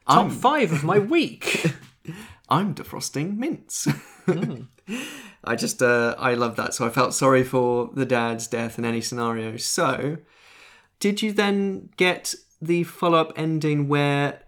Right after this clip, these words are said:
Speaker 2: the grown-up daughter of Colin
Speaker 1: Yes. When you hit end credits for the first time, I think this might happen every single time,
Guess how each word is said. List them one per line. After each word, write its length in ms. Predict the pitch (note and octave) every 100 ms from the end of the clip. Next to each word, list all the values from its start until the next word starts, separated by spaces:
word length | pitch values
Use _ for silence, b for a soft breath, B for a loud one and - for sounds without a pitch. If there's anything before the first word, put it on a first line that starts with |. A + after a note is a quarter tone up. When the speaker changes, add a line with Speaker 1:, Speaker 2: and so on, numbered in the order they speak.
| -
Speaker 2:
the 140 | C#3+
grown-up 800 | C3 - D3 D3 D3 C#3+ - _
daughter 640 | C#3+ C#3+ C3+ - C3+ B2+ - _
of 340 | C3+ C#3 C3 -
Colin 640 | - C3 A#2 A#2 B2+ C#3+ D3 _ -
Speaker 1:
Yes. 720 | C3+ D3+ B2 - - - - b b b
When 160 | - F#3+
you 60 | G#3
hit 260 | A#3 -
end 180 | E3+ E3
credits 440 | - E3+ A#2+ G#2+ -
for 100 | C3+
the 80 | C3
first 500 | - C#3+ C3+ C3 -
time, 320 | B2+ A2+ A2
I 180 | A#2+ C#3+
think 200 | D3+ B2
this 120 | A2+
might 200 | A2+ G2+
happen 260 | A2 - A2
every 240 | A2 G#2
single 360 | - A#2+ A2 G#2
time, 420 | - G2+ G2